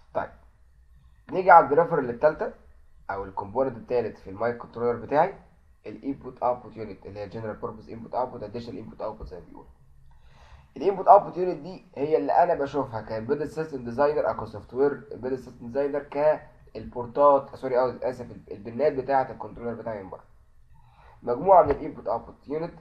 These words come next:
بيسموها بورت، ممكن تبقى تمانية، ممكن تبقى ستة، ممكن تبقى خمسة، على حسب التشيب بتاعه الكنترولر مقسماها ازاي. الانبوت اوتبوت يونت دي مسؤوله عن ان هي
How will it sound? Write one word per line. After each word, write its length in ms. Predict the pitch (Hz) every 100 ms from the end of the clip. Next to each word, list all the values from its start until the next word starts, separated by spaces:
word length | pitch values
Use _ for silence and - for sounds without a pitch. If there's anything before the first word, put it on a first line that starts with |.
| -
بيسموها 600 | 110 110 104 92 120 120
بورت، 520 | 117 127 160 160 -
ممكن 200 | 120 117
تبقى 180 | 117 -
تمانية، 300 | - 117 127
ممكن 240 | 120 117 -
تبقى 160 | -
ستة، 240 | 135 131 131
ممكن 220 | 117 117
تبقى 160 | -
خمسة، 300 | - 139 139
على 140 | 113 107
حسب 240 | 127 123
التشيب 340 | 110 120 131 117
بتاعه 240 | 117 117 -
الكنترولر 500 | 101 92 120 117 110
مقسماها 480 | 87 95 107 110
ازاي. 240 | 95 - - - - - - - - - - - - - - - - - - - - - - - - - - - - - - - -
الانبوت 460 | 220 214 175 180 160
اوتبوت 280 | 160 143 143
يونت 200 | 156 131
دي 220 | 117 107
مسؤوله 400 | 110 113 143 156
عن 140 | 131 110
ان 60 |
هي 380 | 113 113 90 80